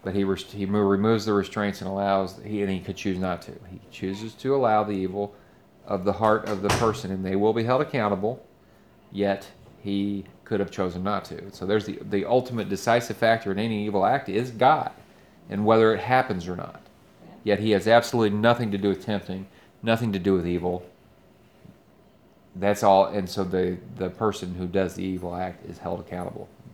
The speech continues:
Speaker 1: They will be judged for it, because it's their evil desire.
Speaker 2: No, well, wait a minute. If God allows it, say that again.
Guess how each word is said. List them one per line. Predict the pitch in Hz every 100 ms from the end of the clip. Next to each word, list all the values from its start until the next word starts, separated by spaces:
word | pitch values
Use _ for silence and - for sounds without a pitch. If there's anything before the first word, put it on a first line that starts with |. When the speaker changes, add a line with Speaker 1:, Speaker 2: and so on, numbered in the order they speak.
| -
Speaker 1:
They | 98
will | 92 95
be | 92
judged | 90 131 -
for | - -
it, | - - - - - _ _ - - - _
because | 92 98 90
it's | 85
their | - 101 101
evil | 92 90 90
desire. | 87 87 87 87 - - - - - _ _ _ - - - - - 202
Speaker 2:
No, | 196 170 165
well, | 175
wait | 175
a |
minute. | 160 - - - _ _ _ _ _ _ _ _
If | 180 -
God | 175 190
allows | 165 160 147 - - 117
it, | - - - - - - - - - _ _ _ _ - - - - - - _ _ _ _ - - - - - _ _ _ _ _ _ _ _ _ _ _ - _ _ _
say | 202
that | 175 165
again. | -